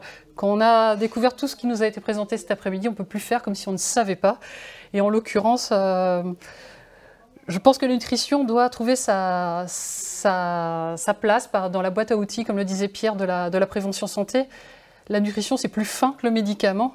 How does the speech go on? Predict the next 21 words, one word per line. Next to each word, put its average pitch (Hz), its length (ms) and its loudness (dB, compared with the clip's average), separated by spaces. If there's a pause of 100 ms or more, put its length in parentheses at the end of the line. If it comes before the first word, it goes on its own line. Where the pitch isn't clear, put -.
Le 202 40 -2
médicament, 190 380 -2
ça 175 160 -2
tape. 220 400 0
La 180 100 -4
nutrition, 202 640 -4
on 185 160 -4
a 180 80 -2
dit 180 140 -8
tout - 160 -14
à 170 80 -2
l'heure, 208 160 0
ça 196 160 0
régule, 208 500 0
c'est - 140 -6
beaucoup 180 220 -4
plus 220 160 -4
fin. 240 320 -2
Donc 190 180 -8
on 190 80 -2
a 190 240 2